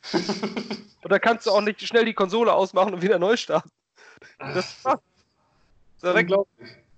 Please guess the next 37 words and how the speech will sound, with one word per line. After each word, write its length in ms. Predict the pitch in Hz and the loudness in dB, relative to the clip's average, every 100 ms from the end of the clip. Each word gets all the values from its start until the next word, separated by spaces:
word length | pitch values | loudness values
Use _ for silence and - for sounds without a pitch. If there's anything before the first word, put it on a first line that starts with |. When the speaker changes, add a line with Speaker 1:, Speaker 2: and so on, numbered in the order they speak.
| _ | _
Speaker 1:
Äh, 420 | 139 143 147 135 135 - _ - | -8 -2 0 -2 -4 -12 _ -4
bei 120 | 165 | 0
so, 180 | 190 214 | 2 0
ich 80 | |
kann 140 | - 240 | -2 0
mir 80 | 233 | 0
das 100 | 220 | 2
gar 140 | 214 | 2
nicht 160 | 196 190 | 0 -2
vorstellen, 400 | 262 262 196 185 | -2 0 0 -2
dass 140 | - | -2
auch 140 | 180 | -2
die 140 | 180 170 | 0 -2
anderen 300 | 202 226 196 | 0 -2 -2
Manager, 300 | 208 214 214 - - | -2 -2 -6 -16 -16
ich 120 | - | -8
kann 180 | - 254 | -4 -2
mir 100 | 233 | 0
beim 180 | 214 214 | 0 0
besten 380 | 226 - 240 | -2 -2 -2
Willen 220 | 214 233 214 | 0 0 -2
nicht 180 | 262 | -6
vorstellen, 440 | - 254 240 175 170 | -4 -2 0 -2 0
dass 160 | 175 | -2
nicht 220 | 185 175 180 | -4 -2 2
irgendein 360 | 240 269 262 - - _ - | 2 2 -4 -10 -20 _ -6
General 440 | 180 220 208 196 | 0 2 4 4
Manager 440 | 196 190 147 135 | 4 0 0 -2
von 160 | 131 160 | 0 0
den 160 | 160 156 | 0 -4
anderen 440 | 175 202 208 208 | -2 2 2 2
dreißig 500 | 202 175 196 196 180 | 0 4 4 2 -4
Teams, 260 | 175 196 - | -4 -4 -4
die 100 | 160 | -2
nicht 200 | 196 233 | -4 -2
involviert 520 | 214 196 190 202 147 | -2 0 2 0 2
waren, 320 | 135 123 120 | 2 2 -2